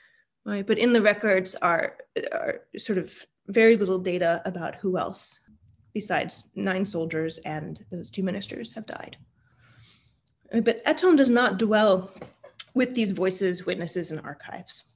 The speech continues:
right? It plays that archival footage, and then it cuts directly back to another portrait of that man's face, um, that it had started with. Except in this portrait, the man's eyes are tightly closed, with his head tipped back and his chin pointing toward us.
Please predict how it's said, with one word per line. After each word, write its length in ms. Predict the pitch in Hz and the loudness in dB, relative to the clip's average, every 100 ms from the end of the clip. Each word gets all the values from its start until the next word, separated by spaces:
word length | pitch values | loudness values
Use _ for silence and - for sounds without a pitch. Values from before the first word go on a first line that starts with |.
| _ - | _ -2
right? 160 | 214 | 4
It 220 | 220 233 | 6 6
plays 240 | - 294 294 | 6 6 6
that 100 | 277 | 6
archival 500 | 240 233 247 214 202 | 6 4 2 0 -2
footage, 560 | - 240 311 - - _ _ _ _ _ _ _ | 2 2 2 -6 -12 _ _ _ _ _ _ _
and 160 | 233 247 | 2 6
then 100 | 262 | 6
it 100 | - | 4
cuts 220 | 277 269 | -2 -4
directly 380 | 233 269 277 240 | 0 0 2 0
back 320 | 214 202 220 | 0 0 -4
to 160 | - 220 | -6 -2
another 260 | 214 233 | 2 0
portrait 500 | 226 208 - - - - _ _ _ 220 | 0 -4 -4 -8 -10 -12 _ _ _ -2
of 100 | 202 | 2
that 160 | 208 | 2
man's 300 | 202 190 190 | 2 -2 -4
face, 500 | - 185 180 - - - _ - | -2 -2 -2 -8 -12 -16 _ -14
um, 280 | - - 220 - - - | -12 -10 -12 -14 -16 -6
that 240 | 113 - - - - | -6 -6 -10 -12 -2
it 140 | 190 | 0
had 160 | 185 160 | 0 -2
started 320 | - 202 175 | 0 2 2
with. 300 | - 180 - - - - - - - | -2 -8 -12 -18 -18 -16 -14 -4 0
Except 320 | - 294 262 | 4 4 6
in 200 | 247 247 | 4 8
this 180 | 262 269 | 6 6
portrait, 380 | - 226 226 220 | 4 2 2 2
the 60 | |
man's 260 | 220 196 196 | 4 4 4
eyes 200 | 180 180 | 2 2
are 60 | 185 | 0
tightly 360 | - 190 - | -2 -4 -4
closed, 580 | 190 - 233 220 214 - | -4 2 4 4 0 -6
with 140 | 214 | -4
his 120 | 214 196 | -2 -2
head 280 | 220 202 | 0 0
tipped 260 | - 233 - | 0 -4 0
back 320 | 190 180 180 | 0 0 -2
and 80 | 190 | -4
his 140 | 185 | -4
chin 280 | - - 214 | -4 -2 0
pointing 340 | 214 196 180 170 | 0 -2 -4 -6
toward 260 | - 202 | -2 0
us. 240 | 196 190 | 0 -2